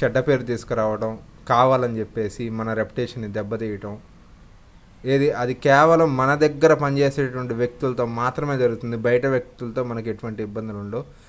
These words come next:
మన దగ్గరే ఉంటూ, మనతో పనిచేస్తూ, ఆ, మన దగ్గర పనిచేస్తూ మనకి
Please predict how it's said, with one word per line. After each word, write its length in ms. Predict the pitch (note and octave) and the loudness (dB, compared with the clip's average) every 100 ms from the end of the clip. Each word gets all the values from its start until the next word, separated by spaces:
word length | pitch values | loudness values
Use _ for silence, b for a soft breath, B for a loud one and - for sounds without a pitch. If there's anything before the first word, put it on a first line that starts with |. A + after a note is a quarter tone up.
| b b | b b
మన 200 | A2+ A#2+ | -4 -2
దగ్గరే 420 | B2+ B2 C#3+ C#3+ | -2 0 2 4
ఉంటూ, 320 | C3 B2 C#3+ | 2 -2 -4
మనతో 480 | C3+ B2 A#2+ A#2 C#3 | -2 -4 -6 -4 -4
పనిచేస్తూ, 920 | C3+ A#2+ A#2+ B2 A#2 - C3 A2+ A#2+ - b b b - | -4 -6 -4 -4 -6 -6 -4 -4 -8 -12 b b b -10
ఆ, 20 | A2 A2 A2 G#2+ G#2+ G#2+ G#2+ | -4 -2 -2 -4 -8 -10 -8
మన 160 | A2 A2+ | -6 -4
దగ్గర 240 | A#2 B2 | -2 -2
పనిచేస్తూ 720 | B2 A#2 A#2 A2+ - B2+ A2 | -2 -4 -4 -4 -4 -4 -4
మనకి 640 | A2+ A2+ G#2+ A#2 G#2+ G#2+ | -6 -8 -8 -8 -8 -10